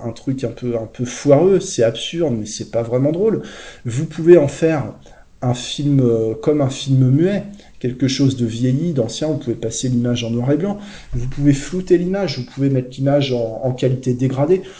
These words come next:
vous pouvez changer de cadrage, vous pouvez dézoomer, vous faites comme vous voulez, comme vous pouvez, vous jouez sur les images, sur les couleurs, sur,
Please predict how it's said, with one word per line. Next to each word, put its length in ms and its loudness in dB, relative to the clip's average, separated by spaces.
vous 200 -4
pouvez 300 2
changer 380 2
de 60 -6
cadrage, 440 4
vous 120 -6
pouvez 240 2
dézoomer, 640 -2
vous 200 -6
faites 280 0
comme 200 4
vous 140 -2
voulez, 340 4
comme 180 2
vous 180 -4
pouvez, 320 0
vous 140 -2
jouez 180 -2
sur 260 -6
les 200 -4
images, 360 -2
sur 120 -8
les 100 -6
couleurs, 420 2
sur, 360 -8